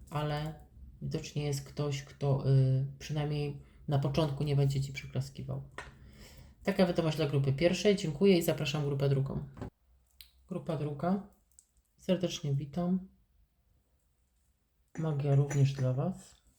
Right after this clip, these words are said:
Mm, na dobrobyt. I sprawdzamy główną energię. Mm, co wszechświat chce powiedzieć, y, co tarot ma do przekazania. I karta z przesłaniem. Nowe karty pierwszy raz w użyciu.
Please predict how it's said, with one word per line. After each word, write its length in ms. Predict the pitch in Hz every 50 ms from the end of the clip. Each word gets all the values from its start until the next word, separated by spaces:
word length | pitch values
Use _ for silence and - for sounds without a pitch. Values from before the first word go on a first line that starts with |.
| _ - -
Mm, 280 | 135 135 135 131 131 131
na 120 | 139 143
dobrobyt. 680 | 139 147 139 139 139 131 123 - 196 208 - - - - _ _ - - - - - - _ _ -
I 60 | 196
sprawdzamy 480 | 190 - 202 180 - - 160 147 147 143
główną 360 | - 170 160 160 165 151 143
energię. 560 | 135 135 143 151 170 170 - 180 185 196 202 208 - - _ _ _ _ _ _ - - _ - _ _ _ _ _ _ _ - - -
Mm, 300 | 143 143 143 143 139 139
co 180 | 135 - 156 143
wszechświat 380 | - - 170 156 - - 185 -
chce 180 | - - 190
powiedzieć, 680 | 185 - 185 180 190 185 180 - 190 196 196 - - -
y, 340 | 139 143 143 139 139 139 139
co 140 | 139 143
tarot 300 | 139 165 160 165 170 165
ma 80 | 170 175
do 80 | 170 170
przekazania. 800 | - - 180 - - 175 175 - 175 170 175 180 180 180 - - _ _ _ _ _ _ _ -
I 60 | 190
karta 320 | - 185 180 - - 156 135
z 40 |
przesłaniem. 680 | - - - 135 - - 131 117 101 101 101 - 135 131 - _ _ -
Nowe 240 | 160 156 - 143 139
karty 340 | - 156 156 143 - 165 139
pierwszy 460 | - 147 147 143 - - - 143 139
raz 360 | 139 135 139 139 139 - -
w 920 | - - - - - - - - _ _ _ _ _ _ _ _ _ -
użyciu. 540 | 147 139 135 143 143 135 - - 123 120 135